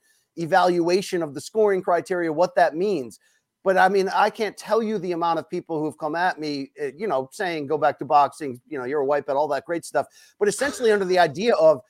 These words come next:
"How could you score that four to one?" I just wanna reiterate things, 'cause I feel like anytime there's a close scorecard, you have to. Hey, guys, Volkanovski dominated him in round five and delivered a ton of damage, but not to the level of a ten eight round.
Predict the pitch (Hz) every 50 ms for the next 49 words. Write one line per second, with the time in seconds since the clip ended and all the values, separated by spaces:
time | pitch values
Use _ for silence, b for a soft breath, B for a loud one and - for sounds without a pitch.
0 | _ _ _ - - - 220 226 240 - 247 233 160 185 196 185 - - - 233
1 | 226 220 190 196 165 - - 190 202 202 180 180 165 180 180 160 131 123 - 170
2 | 185 - 294 277 - 320 330 302 269 214 196 185 170 180 185 180 175 175 165 -
3 | - 165 156 - - 156 165 151 - 214 208 196 175 156 175 190 190 - 180 170
4 | 165 135 135 131 _ - 156 151 156 - - - - 139 147 147 143 - - 147
5 | 139 123 123 131 123 127 139 151 139 _ - 120 104 - _ _ _ _ _ _
6 | - 175 180 156 131 175 175 175 160 135 113 - - - _ _ _ _ _ _
7 | _ - 185 185 185 208 185 180 180 190 185 - - 180 170 143 110 95 165 147
8 | 156 175 202 226 220 220 220 220 214 226 226 208 180 151 _ _ - 160 220 214
9 | 208 196 180 190 196 196 196 190 - 196 190 190 196 202 208 175 156 - 165 165
10 | 151 143 165 156 165 190 185 156 165 156 156 - - 196 196 190 165 131 175 180
11 | 196 190 160 143 127 110 - - _ _ _ _ _ _ _ _ _ _ _ _
12 | _ _ - 220 196 - - - - - - _ _ _ _ _ _ _ _ 110
13 | 135 151 165 185 202 - - - 240 196 220 196 220 214 202 185 190 190 170 180
14 | - - 196 185 180 180 180 - 160 151 139 117 104 92